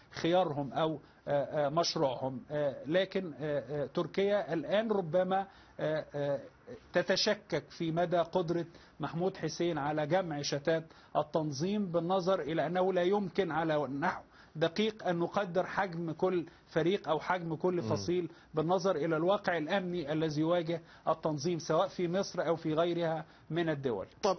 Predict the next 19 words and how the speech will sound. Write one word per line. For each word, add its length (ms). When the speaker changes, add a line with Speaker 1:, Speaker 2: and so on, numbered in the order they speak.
Speaker 2:
أين 120
تقف 400
تركيا 640
أستاذ 300
أحمد، 460
م-، 260
إ-، 600
إ-، 40
إزاء 320
هذه 440
الأجنحة 440
الثلاثة 560
التي 320
أشرت 300
إليها؟ 320
هل، 300
هل 160
تركيا 560
تدعم 560